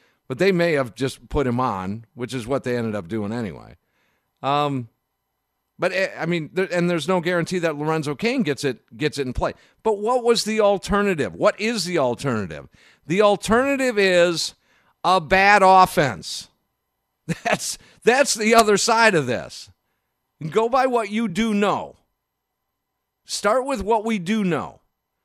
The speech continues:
We do know that this offense is not on a good roll right now.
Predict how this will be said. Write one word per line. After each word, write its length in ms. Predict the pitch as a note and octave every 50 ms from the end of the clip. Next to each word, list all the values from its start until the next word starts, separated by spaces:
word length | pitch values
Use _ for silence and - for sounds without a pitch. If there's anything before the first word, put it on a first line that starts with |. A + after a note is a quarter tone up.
| _ _ -
We 160 | C3 F3+ A3
do 260 | F#3+ F3 B3 C#4+ C#4
know 260 | B3 B3 A#3 A3 A3+ G3+
that 180 | F#3 F3+ C3
this 200 | G3+ G3 - - G3+
offense 440 | F3+ F3 E3+ - F#3 E3+ E3 -
is 160 | D#3+ C#3+ A#2 C3
not 240 | D3 D3 D3 C#3+
on 140 | C#3 C3+ C3
a 80 | B2+ B2
good 180 | A2+ B2 A#2
roll 300 | G2+ G#2+ G#2 F#2+ F2 D#2+
right 220 | D2+ D2+ C#2+ B1 A1
now. 260 | C2+ B1+ - -